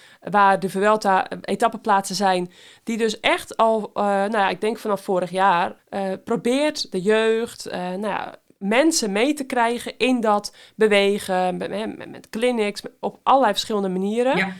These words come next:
Speaker 1: Eh, fietsclinics, maar ook heel veel andere maatschappelijke dingen. Eh, en, en ja, wat we dus net bespraken over niet die verkeerde kant opgaan,
Speaker 2: Ja.
Speaker 1: is dat dus ook een van de richtingen wat,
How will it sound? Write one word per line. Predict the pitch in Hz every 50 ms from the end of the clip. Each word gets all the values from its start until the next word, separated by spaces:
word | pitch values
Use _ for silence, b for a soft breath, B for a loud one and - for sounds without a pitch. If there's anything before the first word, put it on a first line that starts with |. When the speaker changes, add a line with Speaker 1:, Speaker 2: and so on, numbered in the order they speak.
| B B B B B B
Speaker 1:
Eh, | _ 196 190
fietsclinics, | 185 - 254 254 - - 220 220 220 220 214 -
maar | 214 208 -
ook | 226 254
heel | 254 233 269 262
veel | 196 -
andere | - 220 247 240 240 240 233 233 226 226 226 220 220 -
maatschappelijke | 214 202 214 214 - 233 220 - 226 220 214 - 214 208 208 196
dingen. | 175 202 214 226 240 277 269 B B B B B B B B B B B
Eh, | _ - 220 220 214 -
en, | 220 220 220 214 -
en | - 214 208 214 214 208 208 214 - - - - _ _ _ _ _ _ _
ja, | - 233 247 196 185
wat | - 180 185 226 240 -
we | -
dus | 208 220 220 208 - - -
net | 214 202 240 247 247
bespraken | - 220 - - - 214 208 202 220 220 - 233 254 262 247 -
over | - 202 196 - 196 190 190 190 - -
niet | - 180 202 233 254 262 254 - -
die | 208 214 -
verkeerde | 226 - - 247 202 196 196
kant | 202 - 226 208 208 208
opgaan, | - 214 254 254 - - 202 196 208 233 269 B B B B
Speaker 2:
Ja. | B 190 170
Speaker 1:
is | 240 240
dat | 262 254 254
dus | 269 262 - -
ook | 233 269 277 -
een | - 240 285 320 320
van | 320 277 269 262
de | 262 262 262 254 254 - _
richtingen | - 208 247 294 302 - - 254 254 254 247 240 214
wat, | 196 233 233 233 - - -